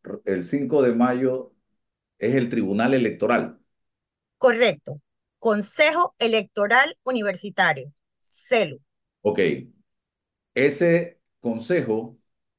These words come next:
Speaker 1: al igual que el Tribunal Electoral, tiene o está dotado de autonomía o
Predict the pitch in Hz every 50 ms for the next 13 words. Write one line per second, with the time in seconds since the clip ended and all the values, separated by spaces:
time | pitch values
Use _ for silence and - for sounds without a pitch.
0 | _ _ _ _ _ _ _ - 101 107 104 104 101 95 92 107 110 120 120 117
1 | 139 143 135 120 147 123 120 104 104 107 107 110 117 123 131 127 131 131 120 -
2 | 135 131 120 113 107 104 104 104 - _ _ _ _ _ _ _ _ _ _ _
3 | _ _ _ _ _ _ _ _ _ _ _ - 113 113 120 131 135 139 147 147
4 | - 117 - _ _ _ _ - 101 101 101 101 - 127 131 131 135 131 - 139
5 | 143 143 143 135 117 113 110 113 - - - 90 101 110 110 110 110 113 - -
6 | - _ - 127 117 113 113 110 110 107 107 110 120 131 151 175 202 220 233 240
7 | 233 - - _ _ _ _ _ _ _ _ - 120 131 147 170 - - - -